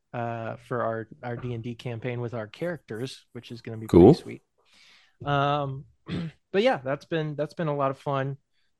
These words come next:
Speaker 1: Um, I did try to stream this past Saturday. Fortnite was an absolute nightmare to try to play on this weekend. Like, the servers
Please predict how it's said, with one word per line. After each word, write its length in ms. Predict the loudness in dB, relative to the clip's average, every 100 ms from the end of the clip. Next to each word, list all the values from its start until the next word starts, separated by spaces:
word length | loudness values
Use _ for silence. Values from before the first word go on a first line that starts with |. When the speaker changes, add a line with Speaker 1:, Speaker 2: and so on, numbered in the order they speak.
| _
Speaker 1:
Um, 720 | -2 2 2 2 0 -2 -8 -14 _ _ _ _ _ -20 -20 -12
I 60 | -6
did 180 | -6 0
try 180 | 0
to 80 | 0
stream 600 | -2 -4 -2 -2 -2 -6 -8 _ _ _ _ -16
this 100 | -4
past 300 | 2 2 2
Saturday. 460 | 4 6 6 2 2
Fortnite 480 | 2 0 2 0
was 160 | 2 0
an 80 | 2
absolute 500 | 0 -2 -4 -6 -4
nightmare 500 | -8 -8 -4 -4 -2
to 60 |
try 200 | -4 -2
to 60 | -4
play 280 | -4 -4 -2
on 300 | -2 -4 -6 -10
this 160 | -12 -8
weekend. 500 | -8 -4 -4 -6 -8 -8
Like, 200 | -8 -6
the 160 | -10 -10 -14
servers 580 | -6 -4 -2 -4 -6